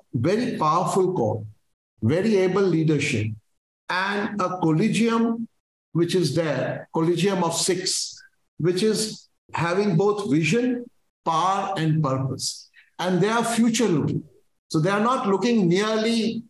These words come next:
at, uh, firefighting or moving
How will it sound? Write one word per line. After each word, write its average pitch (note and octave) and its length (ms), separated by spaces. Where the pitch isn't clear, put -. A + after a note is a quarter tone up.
at, F#3 400
uh, D#3+ 220
firefighting F#3 1080
or E3+ 220
moving F#3 520